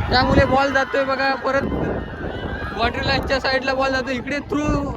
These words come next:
चुकीचा जा-, होतोय आणि तोपर्यंत इकडे चार रन धावून काढलेले आहेत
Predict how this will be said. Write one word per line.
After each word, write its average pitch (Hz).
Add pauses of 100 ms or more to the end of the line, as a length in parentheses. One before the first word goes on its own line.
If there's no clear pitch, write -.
(300)
चुकीचा 277
जा-, 262
होतोय 254
आणि -
तोपर्यंत 262
इकडे 262
चार 262
रन 262
धावून 254
काढलेले 247
आहेत 233